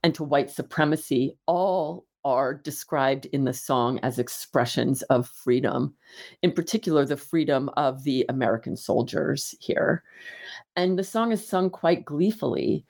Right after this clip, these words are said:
So it speaks in many ways to the, the popularity of the ugliness of freedom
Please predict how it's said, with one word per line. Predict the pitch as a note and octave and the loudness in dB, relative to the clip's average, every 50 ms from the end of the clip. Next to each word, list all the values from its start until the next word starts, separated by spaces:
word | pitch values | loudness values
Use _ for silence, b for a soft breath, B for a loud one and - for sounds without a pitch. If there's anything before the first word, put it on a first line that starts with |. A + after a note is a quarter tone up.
| _ _ | _ _
So | - - G3+ F#3 | -4 2 4 4
it | F3+ F3+ - | 4 4 2
speaks | - - - - A#3 A#3 - - - | -4 -4 0 2 2 2 0 -2 -2
in | F3+ E3+ D#3+ | -2 0 0
many | E3+ E3+ F3 F3 | 0 2 2 2
ways | D#3 D#3+ D#3 D#3+ D#3+ | 2 2 0 0 -2
to | - - E3+ | -4 -6 -4
the, | C#3 D3 C#3+ C#3 C3 - - _ _ _ - | 0 2 2 2 0 -2 -4 _ _ _ -2
the | D#3 E3+ C#3+ C#3+ - - _ | 2 2 2 2 -2 -4 _
popularity | - - - - A3+ A#3+ A#3+ - G3+ F3+ E3+ E3 D#3 D#3+ E3 D#3+ D#3+ E3 D3+ C#3+ - - | -4 -2 -2 -2 -2 -4 -2 -2 -2 0 0 0 0 2 2 2 2 2 0 0 0 -2
of | C#3+ C3+ | -2 -2
the | C#3+ C#3+ - - - | -2 -2 0 0 0
ugliness | E3 D#3 D#3+ E3 E3+ D#3+ D3+ C#3+ D3 - | 0 2 2 2 2 2 0 -2 -2 -2
of | C#3 C3+ - | -2 -2 -2
freedom | - - - C3 C3+ D#3 F3+ A3 B3+ C#4 C4+ | -4 -4 -2 -2 0 2 2 2 2 0 -4